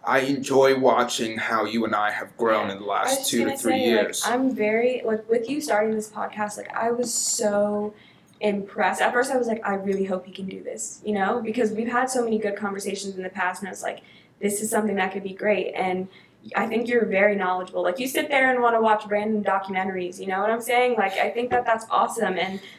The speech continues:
Speaker 2: like, you sit there and wanna educate yourself. And I think that I agree, like, the transition that we've made of, like, being, like, lost and then being,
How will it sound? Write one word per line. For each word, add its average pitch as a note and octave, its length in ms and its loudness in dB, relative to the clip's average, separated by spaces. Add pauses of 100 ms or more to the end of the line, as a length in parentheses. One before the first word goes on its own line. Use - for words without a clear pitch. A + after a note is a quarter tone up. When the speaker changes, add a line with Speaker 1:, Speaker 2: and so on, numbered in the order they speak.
Speaker 2:
like, G3+ 240 0
you A3 140 -2
sit A3+ 240 -2
there A3+ 160 4
and G#3 140 0
wanna G3+ 240 0
educate G#3 440 -4
yourself. - 680 -8
And F#3+ 420 0 (540)
I G3+ 140 4
think G#3+ 260 -2
that G3+ 400 2 (240)
I G3 160 0
agree, G#3+ 320 0
like, G3+ 160 0
the G3+ 80 -4
transition G3 640 -4
that G3 200 -2
we've G3+ 160 -6
made F#3 260 -2
of, F#3+ 100 -2
like, F#3 260 -2 (720)
being, G3+ 380 2
like, F3+ 240 0 (440)
lost F#3 760 -2 (140)
and A#3 240 4
then G3+ 500 2
being, F#3+ 420 0